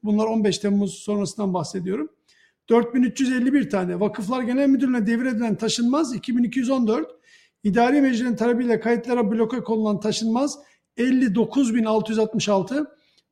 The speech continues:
Adli mercilerin talebiyle tapu kaydına bloke konulan taşınmazsa yüz elli dört bin otuz. Kapatılan ve mallarına el konulan şirketle ilgili olarak bin yetmiş beş adet şirket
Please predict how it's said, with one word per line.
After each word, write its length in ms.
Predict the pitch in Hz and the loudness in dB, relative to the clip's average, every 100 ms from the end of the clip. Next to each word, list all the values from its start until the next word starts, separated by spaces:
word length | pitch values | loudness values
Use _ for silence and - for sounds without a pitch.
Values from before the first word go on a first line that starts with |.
| - | 0
Adli 360 | 214 202 254 | 2 4 4
mercilerin 680 | 277 254 226 214 220 226 262 | 6 6 2 2 2 2 0
talebiyle 500 | 226 233 226 220 208 | 0 0 0 2 0
tapu 240 | 233 233 | 0 -4
kaydına 420 | 226 226 214 208 180 | -2 -2 0 0 0
bloke 300 | 214 214 240 | 0 0 -2
konulan 400 | - 220 196 180 | -2 0 0 -2
taşınmazsa 720 | 214 - 226 226 - 247 254 - _ _ _ _ | -4 -2 -2 -2 -2 -4 -6 -8 _ _ _ _
yüz 440 | 190 220 254 226 - | 2 4 4 0 -4
elli 320 | 220 226 226 | -2 0 0
dört 260 | 247 247 - | 0 -2 0
bin 80 | 269 | 0
otuz. 500 | 247 226 233 - - _ | 0 -2 -4 -4 -14 _
Kapatılan 500 | 226 220 240 262 262 | -4 -2 -2 0 0
ve 40 | |
mallarına 440 | 247 240 240 254 262 | 2 0 0 -2 -4
el 80 | |
konulan 240 | 254 240 254 | -4 -4 -2
şirketle 500 | - 240 240 233 247 | -4 -4 -4 -6 -6
ilgili 180 | 214 233 | -4 0
olarak 320 | 220 247 - | 2 0 0
bin 120 | 240 | 2
yetmiş 400 | 240 240 214 - | 2 0 -4 -4
beş 140 | 254 | -4
adet 180 | 208 220 | -2 -2
şirket 420 | - 202 165 277 | -4 -8 -6 -8